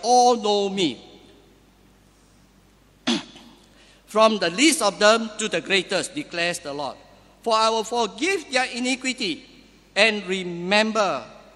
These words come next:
their sin no more." The prophets of old foresaw a restored relationship between God and man. Equally important is that ringing declaration found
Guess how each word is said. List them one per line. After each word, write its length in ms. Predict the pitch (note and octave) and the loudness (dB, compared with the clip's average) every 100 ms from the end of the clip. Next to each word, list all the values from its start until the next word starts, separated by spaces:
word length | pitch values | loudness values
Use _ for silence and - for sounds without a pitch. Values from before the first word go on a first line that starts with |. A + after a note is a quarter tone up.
| - | -8
their 160 | E3+ D#3+ | -4 -4
sin 400 | - F#3 F#3 F3+ | -4 -6 -6 -4
no 240 | E3 D#3+ | -4 -4
more." 320 | E3 D3 G#2 - - - - _ _ _ - | -4 -6 -6 -12 -20 -20 -20 _ _ _ -6
The 140 | E3+ | -6
prophets 520 | - A3 G#3 A#3+ - - | -2 -2 0 -2 -4 -6
of 160 | E3 - | -6 -4
old 260 | G3+ D#3 A2+ - - - _ _ _ _ _ | -4 -4 -8 -18 -20 -20 _ _ _ _ _
foresaw 720 | - D#3+ C#3+ - - G3+ C#3 A2 - - - _ - _ | -6 -4 -4 -4 -2 0 -2 -6 -20 -20 -20 _ -20 _
a 120 | F#3 F3 | 2 4
restored 720 | F#3+ F3 - - A3 A#3+ A3 | 2 0 -2 -2 2 2 2
relationship 720 | E3+ F#3+ F#3 G#3+ F#3+ F#3+ D#3 - - - _ _ _ _ | -2 -2 -2 -2 -6 -6 -8 -10 -20 -20 _ _ _ _
between 480 | D#3 E3 F#3+ F3+ D#3 | -6 -4 -2 -4 -4
God 340 | F3 F#3+ E3 C#3 - - - - | 2 4 4 -2 -14 -20 -20 -8
and 300 | C3+ C3 C3+ | -6 -6 -4
man. 240 | D#3 A#2 - - - - _ _ _ _ _ _ | -4 -4 -10 -20 -20 -20 _ _ _ _ _ _
Equally 640 | B3+ C#4+ D#4 D#4 D#4+ D4 G#3 | -2 -2 4 4 4 0 0
important 600 | G#3 - B3+ B3 B3 F#3 - - - - - - - - | -4 4 4 6 2 0 -6 -18 -20 -20 -20 -20 -20 -10
is 180 | A3+ G#3+ | -2 0
that 280 | - D#4 A3 | 4 4 4
ringing 560 | G3+ B3 C4+ C#4 D4 C4+ | -2 0 2 2 0 2
declaration 680 | A#3 A#3+ B3+ B3 - C4 | 0 0 -4 -2 -2 -2
found 380 | B3 C4 C4 B3 | -2 0 0 0